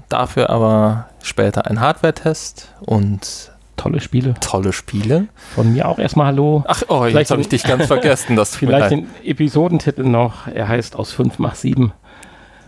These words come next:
Speaker 2: Und ja, du sprachst schon an, so viele Infos haben wir nicht. Dafür, denke ich, ist die erste Info, die wir haben, umso interessanter, allerdings auch etwas enttäuschend.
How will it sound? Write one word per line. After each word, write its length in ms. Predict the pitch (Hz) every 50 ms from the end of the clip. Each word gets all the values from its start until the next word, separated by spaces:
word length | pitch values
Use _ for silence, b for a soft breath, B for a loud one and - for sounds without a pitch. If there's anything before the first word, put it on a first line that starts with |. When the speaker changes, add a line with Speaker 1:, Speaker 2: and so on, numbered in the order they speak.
| B B B
Speaker 2:
Und 500 | - 127 120 110 110 110 107 107 104 - - B B B B B B B B B B B
ja, 380 | 262 220 170 101 101 98 - B B B B B B B B B B B B
du 100 | - 120
sprachst 320 | - - - 127 120 - -
schon 120 | 139 113
an, 420 | 107 123 131 131 127 123 - -
so 120 | 117 117 120
viele 200 | - - 131 -
Infos 380 | - 135 127 - 131 117 -
haben 80 | 123 117
wir 100 | 117 123
nicht. 240 | 156 196 - - -
Dafür, 460 | 117 - - 127 117 117 123 123 123
denke 280 | - - 131 123 123 127
ich, 220 | 113 - - -
ist 400 | - - 240 - - - - -
die 140 | - 117 110
erste 300 | 117 127 127 - - -
Info, 240 | 139 127 123 120 120
die 120 | - 123 127
wir 80 | 113
haben, 180 | 107 113 113 -
umso 300 | - 123 127 120 127 -
interessanter, 600 | 123 123 - - 120 - 123 - - 175 - 165
allerdings 680 | 160 147 - - 170 160 - - 170 160 165 - -
auch 200 | - - - -
etwas 260 | 302 - - - 131 -
enttäuschend. 600 | 117 117 - 107 110 104 98 - - 90 -